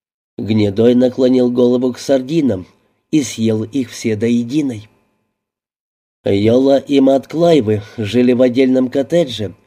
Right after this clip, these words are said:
а не в главном доме, где были только столовая, кухня, гостиная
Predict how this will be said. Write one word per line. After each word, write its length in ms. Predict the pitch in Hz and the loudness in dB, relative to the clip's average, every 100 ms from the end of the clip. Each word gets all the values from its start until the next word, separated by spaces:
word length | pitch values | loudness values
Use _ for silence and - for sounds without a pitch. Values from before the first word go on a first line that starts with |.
| _ | _
а 160 | 110 110 | -4 0
не 160 | 110 | 0
в 80 | 110 | -2
главном 580 | 107 113 123 127 131 131 | 0 0 2 4 2 4
доме, 440 | 147 156 131 104 - | 4 4 4 0 -6
где 240 | 110 117 | -2 0
были 280 | 110 113 110 | 2 0 0
только 360 | 107 107 110 110 | -2 -2 -2 -6
столовая, 680 | - 135 147 160 107 98 95 | 0 2 4 2 2 -2 -2
кухня, 580 | - 107 104 117 113 107 | -6 -6 -2 -2 -2 -4
гостиная 840 | 123 131 110 - 107 101 104 104 | 0 0 -2 -8 -6 -4 -4 -6